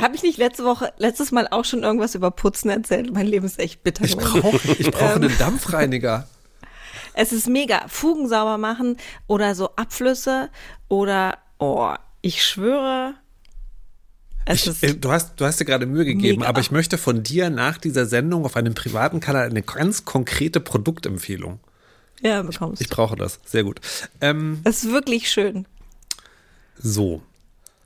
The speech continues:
Speaker 2: Während wir das hier aufnehmen übrigens, ja, und das auch live in die Welt senden, man kann uns auch live zuhören, äh, hat Patrick sich,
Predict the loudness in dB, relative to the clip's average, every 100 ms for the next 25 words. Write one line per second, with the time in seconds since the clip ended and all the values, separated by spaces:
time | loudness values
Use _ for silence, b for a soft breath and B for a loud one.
0 | _ -6 0 0 0 -4 -2 0 0 -2
1 | -2 -4 -6 -10 -14 -12 -10 -8 -8 -10
2 | -12 _ _ _ -14 -6 -2 -2 -4 -6
3 | -8 -4 0 0 -2 -4 -2 -2 -2 -4
4 | -4 -4 -4 -2 -2 -2 -4 -4 -4 -8
5 | -8 -8 -10 -10 B B B -20 -4 0
6 | 2 0 -4 -6 -6 -6 -2 -2 0 -2
7 | 0 0 0 0 -2